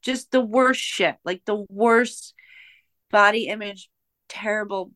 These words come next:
shit. I mean, I just, like, oh my God, I'm like, "This is what is progr-, programming my daughter's brain right now about what's normal." And it has, it has sh-,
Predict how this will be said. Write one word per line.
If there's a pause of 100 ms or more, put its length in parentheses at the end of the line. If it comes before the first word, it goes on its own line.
shit.
I
mean,
I
just,
like, (200)
oh
my
God,
I'm
like, (120)
"This
is
what
is
progr-,
programming
my
daughter's
brain
right
now
about
what's
normal." (260)
And (120)
it
has,
it
has
sh-,